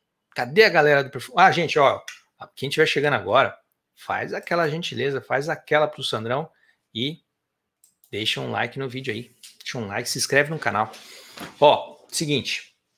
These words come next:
Gente, esse aqui é um perfume que praticamente eu implorei pra ela fazer um contratipo. Não tinha, e eu falei, "Olha,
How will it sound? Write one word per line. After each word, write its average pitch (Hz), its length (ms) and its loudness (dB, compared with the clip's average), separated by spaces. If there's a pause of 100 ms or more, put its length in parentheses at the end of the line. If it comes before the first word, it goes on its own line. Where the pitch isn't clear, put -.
(680)
Gente, 147 260 2
esse 117 80 -4
aqui 147 140 -2
é - 20 2
um 180 40 0
perfume 160 360 0
que - 80 -14
praticamente 165 560 2
eu 170 60 -2
implorei 165 520 6
pra 135 180 4
ela 131 140 6
fazer 127 200 -4
um 127 100 -8
contratipo. 120 640 -10 (720)
Não 151 180 2
tinha, 151 400 -4
e 131 60 0
eu 143 100 6
falei, 131 200 0
"Olha, 127 280 2